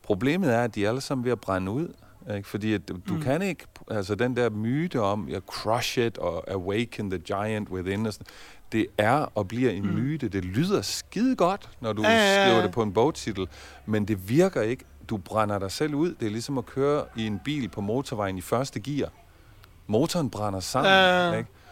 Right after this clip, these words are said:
Speaker 1: Øh, og det er det, de alle sammen oplever. Når jeg siger det til dem meget upfront, de, "Du ved
Speaker 2: Mm.
Speaker 1: godt, du er ved at brænde ud, du brænder dig selv ud," så nikker de, "Ja, men det ved jeg godt,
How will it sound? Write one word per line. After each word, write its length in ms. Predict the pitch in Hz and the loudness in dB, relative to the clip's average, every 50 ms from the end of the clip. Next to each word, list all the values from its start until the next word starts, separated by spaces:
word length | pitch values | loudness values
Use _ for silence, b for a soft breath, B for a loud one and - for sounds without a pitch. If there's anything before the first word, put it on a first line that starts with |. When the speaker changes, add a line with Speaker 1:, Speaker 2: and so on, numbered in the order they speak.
| b b b b b b 104 | b b b b b b 0
Speaker 1:
Øh, 220 | 104 104 101 101 - | 2 4 4 4 4
og 140 | - 107 98 | 2 2 4
det 60 | 131 | 4
er 20 | 127 | 4
det, 140 | 113 160 165 | 6 4 4
de 120 | 147 131 120 | 6 4 4
alle 120 | 127 139 | 4 2
sammen 240 | 135 - 127 110 104 107 | 0 0 0 0 2 2
oplever. 360 | 123 135 - 107 95 92 92 | 2 2 2 2 4 4 4
Når 120 | 92 101 | 4 4
jeg 160 | 117 131 135 | 4 4 2
siger 300 | 131 - - 175 202 208 | 0 -2 -2 2 2 2
det 160 | 156 135 139 135 | 4 2 0 0
til 180 | - - 151 | 0 -2 -2
dem 80 | 135 117 | -2 0
meget 320 | 90 87 113 147 123 101 | 0 2 4 4 4 4
upfront, 480 | 113 - - - - 98 98 113 - - | 2 0 -2 -2 -2 -2 -2 -2 -6 -10
de, 100 | - - - - | -12 -10 -8 -6
"Du 160 | 113 104 101 - | -6 -4 -2 2
ved 120 | 113 120 165 | 4 4 6
Speaker 2:
Mm. 40 | 190 | 6
Speaker 1:
godt, 160 | 120 117 - | 4 2 0
du 60 | 107 | 0
er 40 | 98 | 2
ved 100 | 95 107 | 4 4
at 80 | 101 87 | 4 2
brænde 240 | 95 95 95 92 | 0 -2 -2 -2
ud, 140 | 98 113 123 - | 0 -2 -2 -4
du 60 | - 95 | -6 -6
brænder 260 | - 101 92 92 90 | -4 -4 -2 -2 -4
dig 100 | 92 95 | -6 -4
selv 180 | - - 117 110 | -4 -2 -2 -2
ud," 140 | 110 110 110 | -2 -4 -4
så 200 | - 156 156 143 | -4 -6 -4 -2
nikker 260 | 139 139 151 151 139 | -2 -2 -2 -2 -2
de, 60 | 104 | -4
"Ja, 180 | - - 95 123 | -4 -2 -2 -2
men 80 | 131 127 | -2 -4
det 100 | - - | -4 -4
ved 80 | 175 127 | -4 -2
jeg 80 | - | 0
godt, 180 | - 381 - | 2 2 2